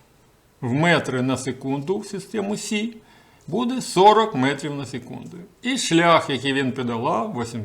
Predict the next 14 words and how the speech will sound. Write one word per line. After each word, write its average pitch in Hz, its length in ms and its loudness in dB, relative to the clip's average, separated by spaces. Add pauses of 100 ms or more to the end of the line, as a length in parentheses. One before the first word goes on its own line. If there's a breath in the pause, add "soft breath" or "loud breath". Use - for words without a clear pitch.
(160)
вісімсот 131 520 -8
метрів. - 360 -14 (2000 soft breath)
Ну, 254 420 2
сила, 247 380 6
ми 190 180 2
знаємо, 139 500 6
за 120 120 -2
законом 123 420 2
Ньютона, 226 580 0 (300)
це 127 80 -2
маса, 202 500 2
помножена 156 800 -2
на 135 340 -2 (280)
прискорення. 202 880 2